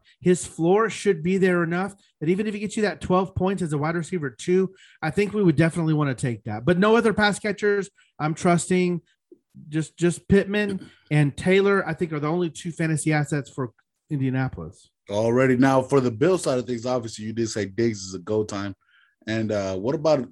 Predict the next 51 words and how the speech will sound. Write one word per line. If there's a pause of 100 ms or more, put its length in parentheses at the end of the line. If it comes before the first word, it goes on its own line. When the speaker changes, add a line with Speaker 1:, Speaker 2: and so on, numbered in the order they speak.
Speaker 2:
the
guy
opposite
of
him,
Emmanuel
Sanders?
You
know,
over
the
last
three
weeks, (420)
he
hasn't
been
the
guy
that (440)
it
looked
like
he
was
going
to
end
up
being
for
the
Buffalo
Bills. (440)
He's
gone
off
to
a
bit
of
a
wretched
start
out
there.
Even
against
the
Jacksonville
Jaguars,